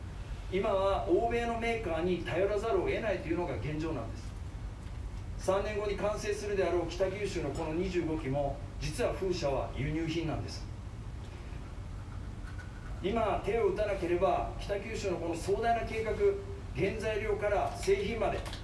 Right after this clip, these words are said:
いわゆるサプライチェーンを構築して、この力で稼いでいく、そしてその後はメンテナンスでもきちんと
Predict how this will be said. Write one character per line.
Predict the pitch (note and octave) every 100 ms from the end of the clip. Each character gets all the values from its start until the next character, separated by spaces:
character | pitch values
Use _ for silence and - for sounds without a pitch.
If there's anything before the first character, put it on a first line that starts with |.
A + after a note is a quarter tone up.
| - -
い | -
わ | A3
ゆ | A#3
る |
サ | - -
プ | - G3+
ラ |
イ | G#3 -
チ | G#3
ェ | G#3
ー |
ン | F3+
を |
構 | - F3 F#3+
築 | - G3+
し | F#3+
て、 | - G3+ F#3+ - - - - - - -
こ | -
の | A3 A#3+
力 | - C4+
で | C4 -
稼 | - - A#3+
い |
で | -
い | -
く、 | - - - - - -
そ | -
し | G3+
て | B3 A#3+ A#3 - - - - - -
そ | -
の | A#3 A#3
後 | C4 B3
は | G#3+ - -
メ | D#3+ D#4+
ン | F4+
テ | C4+
ナ | A#3+
ン | E3
ス | F#3
で | A#3+
も | A#3+ - - - -
き | -
ち | G3
ん | G3+
と | F3+ -